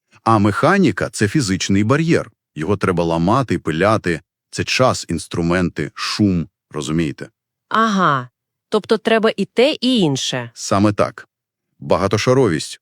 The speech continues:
Speaker 1: от де сила. Електроніка плюс механіка. Це вже не просто сигналізація, а такий собі комплекс перешкод.
Speaker 2: Зрозуміло. Ще один пункт у гайді — професійна установка. Кажуть, не економити.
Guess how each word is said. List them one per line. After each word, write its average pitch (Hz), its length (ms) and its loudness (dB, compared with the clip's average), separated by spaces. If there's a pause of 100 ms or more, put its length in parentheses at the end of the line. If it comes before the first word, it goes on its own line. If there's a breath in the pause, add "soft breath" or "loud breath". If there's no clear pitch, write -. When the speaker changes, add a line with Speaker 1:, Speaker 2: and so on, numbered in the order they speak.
(120)
Speaker 1:
от 117 260 0
де 104 120 0
сила. 78 420 -4 (540)
Електроніка 131 680 0
плюс 101 340 -2
механіка. 73 580 -2 (420)
Це - 140 -2
вже 92 140 0
не 107 120 4
просто 165 320 0
сигналізація, 95 960 -2 (100)
а 82 100 -4
такий 135 280 0
собі 131 320 2
комплекс 110 600 0
перешкод. - 600 -2 (240)
Speaker 2:
Зрозуміло. 208 680 0 (280)
Ще - 260 0
один 262 300 2
пункт 285 340 -2 (100)
у 214 100 6
гайді — 247 500 0
професійна 220 580 0
установка. 196 800 0 (200)
Кажуть, 214 340 0
не 233 160 2
економити. 147 760 0